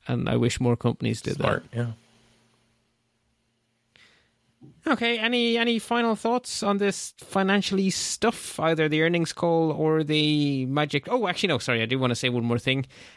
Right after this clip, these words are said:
Speaker 1: Um, Business Week get a prize from me for <laughs> having the, uh, you know, for being big enough to admit how wrong they were. So they have, they tweeted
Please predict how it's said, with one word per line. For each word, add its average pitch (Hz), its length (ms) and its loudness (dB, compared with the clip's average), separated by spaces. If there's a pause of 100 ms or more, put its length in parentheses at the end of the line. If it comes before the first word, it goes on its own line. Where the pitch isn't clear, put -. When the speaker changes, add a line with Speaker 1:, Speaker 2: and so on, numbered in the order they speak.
Speaker 1:
Um, 139 280 0 (640)
Business 262 440 0
Week 185 440 -2
get 151 320 -4
a 139 60 -4
prize 165 360 -2
from 143 220 -2
me 139 260 2
for 147 260 -2
<laughs> - 0 -
having 151 400 0
the, 135 320 -2 (400)
uh, - 280 -12 (400)
you 151 100 -8
know, 165 60 0
for 196 120 4
being 214 540 0
big 196 160 0
enough 147 400 0
to 151 100 -2
admit 143 400 0
how 147 180 0
wrong 139 340 2
they 120 120 2
were. 117 280 2
So 139 460 2 (840)
they 190 280 0
have, 180 580 0
they 214 200 2
tweeted 156 760 0